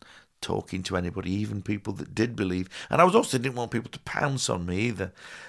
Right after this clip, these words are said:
Um, so I'd have my Bible, I'd ask God questions. Um,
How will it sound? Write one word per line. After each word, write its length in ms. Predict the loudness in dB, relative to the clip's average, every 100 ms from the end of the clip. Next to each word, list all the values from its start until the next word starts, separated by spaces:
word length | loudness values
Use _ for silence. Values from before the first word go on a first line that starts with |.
| 0
Um, 260 | 4 6 6
so 260 | 6 6
I'd 100 | 8
have 80 | 8
my 100 | 8
Bible, 380 | 10 10 10 6
I'd 80 | 2
ask 180 | -2 -2
God 220 | -4 -4
questions. 760 | -8 -6 -4 -6 -8 -6 -8 -10 _
Um, 760 | -4 -2 -2 -2 -4 -6 -10